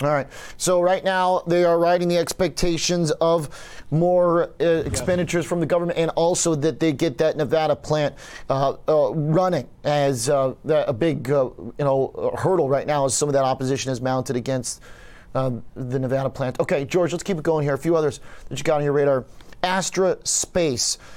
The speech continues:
Speaker 1: improving life, life on Earth from space is what they, uh, claim to do, George. All right, what are we looking at here?
Speaker 2: Oh, well, so,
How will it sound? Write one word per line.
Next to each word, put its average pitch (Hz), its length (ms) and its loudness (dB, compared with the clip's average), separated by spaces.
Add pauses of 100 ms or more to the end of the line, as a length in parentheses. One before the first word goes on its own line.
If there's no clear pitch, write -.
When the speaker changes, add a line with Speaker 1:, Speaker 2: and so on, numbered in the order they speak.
(160)
Speaker 1:
improving 185 480 0
life, 170 400 0 (120)
life 175 440 0
on 156 260 0
Earth 185 220 0
from 143 240 -4
space 175 520 0 (380)
is 143 160 0
what 131 240 0
they, 147 360 2 (120)
uh, 135 320 2
claim 196 300 0
to 175 180 0
do, 180 280 2
George. 180 540 0 (680)
All 175 180 0
right, 160 300 0
what 175 120 4
are 202 40 4
we 202 80 4
looking 175 240 0
at 139 160 0
here? 139 380 0 (2750)
Speaker 2:
Oh, 202 200 0
well, 185 120 2
so, 208 400 0